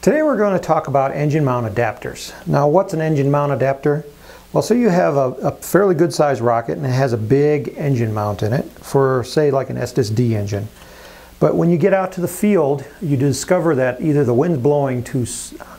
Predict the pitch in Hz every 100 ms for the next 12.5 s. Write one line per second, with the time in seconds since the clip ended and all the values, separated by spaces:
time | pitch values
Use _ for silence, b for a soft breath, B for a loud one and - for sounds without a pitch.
0 | - 120 104 101 98 143 120 165 233 277
1 | 247 B B B 175 185 180 - 220 190
2 | - 156 - 131 123 123 123 143 127 123
3 | 120 131 - 165 160 127 113 147 135 120
4 | 117 120 120 117 117 117 131 - 113 123
5 | 123 - B B B B - 127 123 120
6 | 113 117 - 262 220 151 - B B B
7 | - 202 147 131 123 - 180 202 208 131
8 | 107 104 104 120 - - B B B B
9 | - 143 135 165 170 156 156 151 160 131
10 | - 147 160 131 120 120 139 147 117 131
11 | - 143 120 - 147 139 - 131 170 151
12 | 120 107 110 139